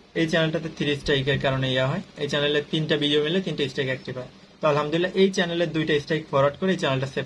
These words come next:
করা হয়েছে। এই চ্যানেলটাও থ্রি স্ট্রাইক থেকে সেভ করা হয়েছে, এই চ্যানেলটাও রিমুভ হবে না। আরো একটা চ্যানেল দেখাই, যে চ্যানেলটাতে আপনার চারটা ভিডিও মিলে দেখেন, চারটা ভিডিও, মানে চারটা স্ট্রাইক অ্যাক্টিভ হয়। আলহামদুলিল্লাহ,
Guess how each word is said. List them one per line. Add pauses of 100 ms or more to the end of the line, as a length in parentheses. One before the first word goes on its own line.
করা
হয়েছে। (320)
এই
চ্যানেলটাও
থ্রি
স্ট্রাইক
থেকে (580)
সেভ
করা
হয়েছে,
এই
চ্যানেলটাও
রিমুভ
হবে
না। (1040)
আরো
একটা
চ্যানেল
দেখাই, (1500)
যে
চ্যানেলটাতে
আপনার (680)
চারটা
ভিডিও
মিলে (120)
দেখেন,
চারটা
ভিডিও, (180)
মানে
চারটা
স্ট্রাইক
অ্যাক্টিভ
হয়। (1300)
আলহামদুলিল্লাহ,